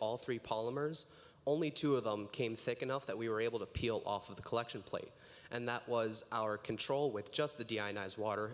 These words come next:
as shown on the left, and our mix of Banfire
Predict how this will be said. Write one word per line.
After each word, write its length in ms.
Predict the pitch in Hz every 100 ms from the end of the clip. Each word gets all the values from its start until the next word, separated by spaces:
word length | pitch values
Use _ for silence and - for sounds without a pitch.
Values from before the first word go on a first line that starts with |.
| -
as 100 | 104
shown 300 | - 98 95
on 80 |
the 60 | 98
left, 460 | 98 127 131 - - - - - -
and 160 | 131
our 260 | 113 107 107 - - -
mix 360 | 123 127 127 -
of 260 | 117 107 101
Banfire 640 | 110 104 - 107 107 107